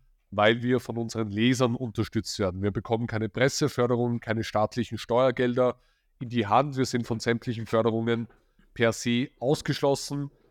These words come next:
Deswegen bitte auf unserer Netseite heim und kurier punkt a t unterstützen anwählen und uns hier mit einem frei gewählten Betrag unterstützen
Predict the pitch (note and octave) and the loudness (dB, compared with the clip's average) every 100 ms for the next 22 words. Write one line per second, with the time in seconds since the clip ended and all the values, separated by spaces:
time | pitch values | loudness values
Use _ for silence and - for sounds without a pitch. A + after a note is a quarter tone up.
0 | _ B2 - C3 D3+ D#3 D#3 _ _ _ | _ -10 -2 0 2 0 -4 _ _ _
1 | - E3 E3+ E3 E3 D#3+ _ _ D3+ C3 | 0 0 4 4 4 -2 _ _ -10 -4
2 | B2+ A#2+ A#2 A2+ C3+ - C3+ B2 C3+ G2+ | -4 0 0 2 0 2 0 2 0 0
3 | A2+ C3 - B2 B2 A#2+ _ B2 B2 - | 0 -2 -4 -2 0 -2 _ -6 -6 -10
4 | - - B2+ D3 D3 _ _ - A#2+ B2 | -16 -2 0 2 -2 _ _ -18 -4 -4
5 | - F3 - D#3+ C3+ B2+ B2+ B2+ C3 C3 | -2 -4 -2 -4 0 0 2 2 2 0
6 | _ _ - B2+ A#2+ - B2+ C3+ A2+ A#2 | _ _ -10 -6 -4 -6 2 2 4 2
7 | A2 G#2+ A2 A2 _ _ _ _ - G#2 | 2 2 0 -4 _ _ _ _ 0 4
8 | B2+ B2 A#2+ B2+ - A#2+ - G#2+ A2 D3 | 4 2 0 -2 -2 -4 2 2 2 0
9 | B2 A#2 - E3 - D#3 | -8 -8 0 0 0 -4